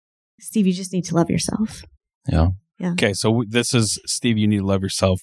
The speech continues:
Speaker 3: two years into your marriage, right?
Speaker 1: Yeah.
Speaker 3: That's basically how we've got,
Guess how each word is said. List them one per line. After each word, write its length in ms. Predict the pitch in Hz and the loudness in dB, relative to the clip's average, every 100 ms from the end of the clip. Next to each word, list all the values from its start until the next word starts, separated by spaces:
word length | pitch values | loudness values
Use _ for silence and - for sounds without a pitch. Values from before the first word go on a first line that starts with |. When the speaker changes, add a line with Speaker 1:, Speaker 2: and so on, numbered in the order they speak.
| _ | _
Speaker 3:
two 100 | - | 0
years 240 | 127 117 107 | 2 2 0
into 140 | 104 | 0
your 120 | 95 | 0
marriage, 440 | 95 90 85 - - _ - | -2 -4 -4 -8 -14 _ 2
right? 240 | 101 101 _ _ | 4 4 _ _
Speaker 1:
Yeah. 140 | 208 196 | -4 0
Speaker 3:
That's 180 | 170 - 110 - 113 | 2 0 -10 -12 -2
basically 420 | 123 139 123 123 | 0 0 0 2
how 140 | 113 | 2
we've 160 | 110 101 | 0 0
got, 220 | 104 98 | -2 -2